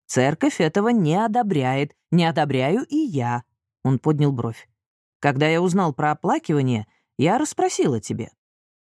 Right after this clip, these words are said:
«Да, и что же?» «Говорят, что ты пьёшь и куришь трубку, что к мессе не ходишь». Нэнс рассмеялась. «Если б вам вздумалось посетить всех, кто не ходит у нас к мессе,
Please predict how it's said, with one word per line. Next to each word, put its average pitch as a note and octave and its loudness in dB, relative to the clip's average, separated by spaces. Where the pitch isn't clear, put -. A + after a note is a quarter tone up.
«Да, B2 -2
и D3+ 4
что B2+ -2
же?» D#3+ 0
«Говорят, D3+ 2
что - -2
ты B3 -2
пьёшь D#4 -2
и C#3+ 0
куришь D#3 0
трубку, G3+ -2
что - -2
к - -4
мессе D#3 2
не F#3 2
ходишь». A3 -2
Нэнс D#3 0
рассмеялась. C3+ -2
«Если G3+ 2
б F#3+ -6
вам F3+ 2
вздумалось D#3 0
посетить E3 -2
всех, - -4
кто - 0
не D3 2
ходит D3+ 0
у C#3 0
нас C#3+ 0
к - -10
мессе, B2+ 0